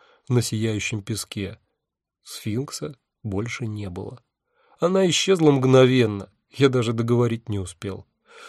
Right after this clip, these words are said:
«Что ж», вздохнул я, машинально поглаживая белую шерсть Синдбада-пешехода,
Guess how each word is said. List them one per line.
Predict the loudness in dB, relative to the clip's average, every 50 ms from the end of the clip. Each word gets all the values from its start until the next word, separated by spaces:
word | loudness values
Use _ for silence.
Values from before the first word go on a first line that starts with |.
| -20 -20 -20 -20 -20 -20 _ _ _ _
«Что | -12 0 4 4 4 4
ж», | 2 -2 -8 -12 -16 -20 -10 -8
вздохнул | -8 -6 -4 -4 -4 -4 -4 -4 -4 -2 -2
я, | 0 0 0 0 0 -2 -6
машинально | -6 -6 -4 -2 0 2 4 4 4 2 2
поглаживая | 0 0 0 2 2 2 2 0 0 -2 -2 -2 -2
белую | 0 0 0 0 0 0 -2 -4
шерсть | -4 -4 -2 -2 -4 -4 -6 -8
Синдбада-пешехода, | -6 -2 -2 -2 -2 -2 -2 -2 -2 -4 -4 -4 -4 -4 -4 -4 -4 -6 -6 -6 -6 -10 -12 -16